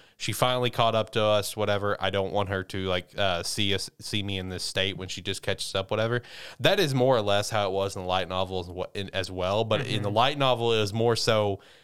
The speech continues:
Speaker 1: because he was, like, just, like, an emotional wreck.
Speaker 2: Yeah.
Speaker 1: And he didn't want, he didn't want her to see, uh, see him. Uh, because, you know, Frederica was, uh, was, you know, kinda, like, uh, picking fun at him in the light novel. It's just like, "Oh, you didn't wanna,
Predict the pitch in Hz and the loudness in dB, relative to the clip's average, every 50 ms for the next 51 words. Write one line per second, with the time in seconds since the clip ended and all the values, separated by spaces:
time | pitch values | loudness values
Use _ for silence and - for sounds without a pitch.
0 | - - _ _ - 120 - 139 135 127 - 131 127 120 117 - 117 110 107 104 | -20 -20 _ _ 0 2 4 2 2 4 4 4 4 4 4 4 4 4 4 2
1 | 101 - - _ _ - 127 117 113 - 117 107 104 - 104 104 98 98 98 101 | 0 -6 -14 _ _ -6 -2 0 0 2 2 2 2 2 0 0 2 2 2 2
2 | 104 - - 113 104 95 90 90 90 92 95 107 - - - - - 175 156 139 | 2 2 2 2 2 0 0 0 2 2 2 0 -2 -4 -10 -8 -4 -4 -4 -4
3 | 120 110 110 - - - 104 98 98 107 104 104 104 101 98 98 101 - - 101 | -4 -8 -12 -8 -4 0 0 0 0 0 0 0 0 0 0 -2 -2 -2 -2 -2
4 | 101 101 101 98 95 95 95 95 98 98 92 95 92 - - - 98 95 90 87 | 0 0 0 0 0 -2 -2 -2 -2 -4 -4 -4 -6 -6 -4 -2 -2 0 0 0
5 | - - - 101 98 107 113 117 - _ _ _ _ _ _ _ _ _ _ _ | -2 -4 -4 -4 -2 -2 -4 -4 -6 _ _ _ _ _ _ _ _ _ _ _
6 | _ _ _ _ - - 107 107 107 107 107 117 - 123 113 107 113 110 104 - | _ _ _ _ -6 -2 0 2 2 2 0 0 -2 -2 -2 -2 -2 -2 0 2
7 | - 127 120 117 113 117 117 - 120 107 104 104 101 98 107 98 95 95 98 98 | 2 2 2 2 2 0 0 2 0 2 2 0 0 0 0 0 0 0 -2 -4
8 | - - _ - 123 107 90 90 90 85 - - - 110 101 98 95 92 92 - | -4 -8 _ -4 -2 -2 0 0 -2 -4 -4 -4 -4 -4 -2 -2 -2 -2 -2 -2
9 | - 92 87 80 80 78 - - - 127 - 98 87 - 101 95 95 90 85 85 | -4 -4 -4 -4 -4 -8 -8 -6 -6 -6 -4 -6 -6 -4 -4 -2 -2 -4 -4 -6
10 | 87 87 90 87 87 90 90 92 - 90 90 90 87 90 - - 95 - 101 95 | -8 -10 -10 -6 -4 -2 -2 -2 -2 -4 -6 -6 -6 -6 -8 -8 -6 -4 -2 0
11 | 98 98 95 98 104 101 101 101 101 101 98 98 | 0 -2 -2 -4 -4 -4 -4 -2 -2 -2 -2 -4